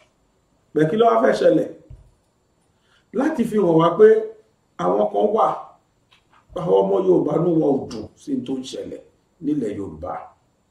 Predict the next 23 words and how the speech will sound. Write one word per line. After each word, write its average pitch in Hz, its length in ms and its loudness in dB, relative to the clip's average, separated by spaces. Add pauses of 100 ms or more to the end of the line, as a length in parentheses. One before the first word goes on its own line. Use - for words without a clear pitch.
(720)
Bẹ́ẹ̀ni 254 200 -2
ọba 170 220 0
yìí - 140 2
dẹ̀ - 160 0
ṣe 143 140 -4
dákẹ́ 156 340 -2
tẹ́ 165 140 2
ẹ̀ - 80 -4
dá - 140 -8
sí, - 240 -14
ó 175 160 -6
ń 165 140 -6
ká 180 140 -6
wa 139 180 -2
ọmọ 120 160 -10
Yorùbá 107 400 -12
lára. - 260 -8 (1400)
Àwọn 156 260 -4
tó 185 80 -2
ṣe 175 160 -4
irú 160 160 4
iṣẹ́ 170 240 4
yẹn, 123 240 0